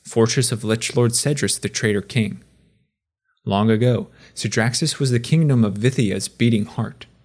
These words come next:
but the Sundering shattered order and allowed evil purchase. Vithia couldn't stop the relentless march of demons and undead,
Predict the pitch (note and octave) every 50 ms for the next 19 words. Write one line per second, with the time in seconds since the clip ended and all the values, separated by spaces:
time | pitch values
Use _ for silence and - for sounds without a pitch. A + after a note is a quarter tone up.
0 | _ _ _ _ _ _ - A#2 G#2+ A#2 - - - C#3+ D3+ C3+ A2 F#2+ G2+ -
1 | - - G#2+ G2 G2 A2 A2 G2+ A2 A2+ A#2 A2 - - - - - _ _ -
2 | B2+ G#2 G2 G#2+ A2 A2 G#2 - - D3+ D3 C3+ A#2 F#2 F#2 - - - A2 -
3 | - - - - - - - _ _ _ _ _ _ _ _ _ _ _ _ _
4 | _ - D#3+ E3+ - D#3 A#2 - - - - - E3 G3+ F#3+ D3 - - F#3 G3+
5 | F#3+ - D3 B2 A2 G#2+ G#2 G#2 A#2+ D3 C3+ - C#3 C3 - - G2 G#2 A2+ A#2
6 | - G2+ A2+ - - C3 C3+ C3 A#2 G2+ F#2+ G#2+ G2 G2+ - - C3 A#2+ A2+ G#2+
7 | G#2+ G#2 G2 -